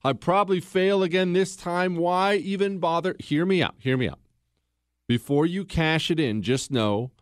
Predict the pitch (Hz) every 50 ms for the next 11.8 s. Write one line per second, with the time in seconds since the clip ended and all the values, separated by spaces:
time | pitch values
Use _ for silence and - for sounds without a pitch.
0 | _ _ _ _ _ _ - 65 78 98 120 143 170 185 214 208 208 202 196 196
1 | 185 185 190 214 226 214 - _ _ _ _ _ _ 127 120 117 117 117 120 127
2 | 143 156 170 208 202 - 214 208 214 - _ - 180 180 185 190 196 202 202 -
3 | - 151 143 131 127 131 127 - - - _ _ _ _ _ _ - 131 127 120
4 | 113 110 - - _ _ _ _ _ _ _ _ _ _ _ _ _ _ _ _
5 | _ _ _ _ _ 110 107 101 95 101 107 98 110 78 - - 95 95 101 104
6 | 95 87 87 76 69 92 - - _ _ _ _ _ 82 - - 110 110 117 -
7 | - 104 104 107 110 107 - - - - 117 107 101 104 98 92 95 85 - -
8 | 90 87 90 85 76 60 50 - - _ _ _ 127 123 - - - _ 110 113
9 | 113 113 - - - 131 120 117 117 117 120 120 120 117 - _ _ _ _ _
10 | - - - 127 113 104 101 101 101 101 104 - _ _ 98 107 113 101 - -
11 | 101 101 98 107 107 110 104 104 110 110 104 107 107 85 - -